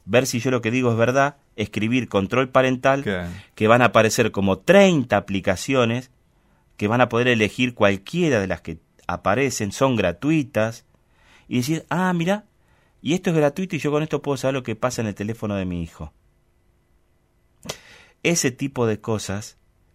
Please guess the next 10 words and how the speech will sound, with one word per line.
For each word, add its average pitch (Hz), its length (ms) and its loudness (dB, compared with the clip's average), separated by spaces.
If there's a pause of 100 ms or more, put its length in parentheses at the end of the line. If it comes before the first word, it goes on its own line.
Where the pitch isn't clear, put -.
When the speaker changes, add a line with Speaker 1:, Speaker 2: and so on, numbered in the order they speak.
(220)
Speaker 1:
es 101 140 -4
no 135 260 2
aprovechar 113 840 0 (300)
para 101 240 0
cuidar 101 320 0
a 98 40 -2
nuestros 85 380 -8
hijos. 78 360 -16
Speaker 2:
Ujú. 90 400 -12 (560)
Speaker 1:
¿Viste? 87 420 -14